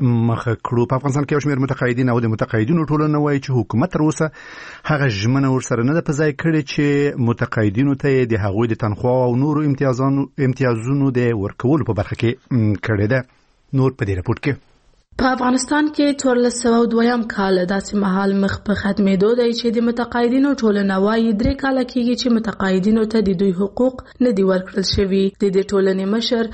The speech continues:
Speaker 2: افندي سنګر د یکشنبې په ورځ ازادي راډیو ته وویل چې د طالبانو حکومت ژمنه کړې وه چې نږدې وختونو کې به د متقاعدینو حقوق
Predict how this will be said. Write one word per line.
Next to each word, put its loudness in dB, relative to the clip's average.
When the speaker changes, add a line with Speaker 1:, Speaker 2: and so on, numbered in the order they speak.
Speaker 2:
افندي 2
سنګر 2
د -2
یکشنبې 2
په 0
ورځ 2
ازادي 0
راډیو 0
ته -4
وویل 2
چې 0
د 2
طالبانو 2
حکومت 0
ژمنه 0
کړې 2
وه 0
چې -2
نږدې 2
وختونو 0
کې -2
به 2
د 0
متقاعدینو 0
حقوق 0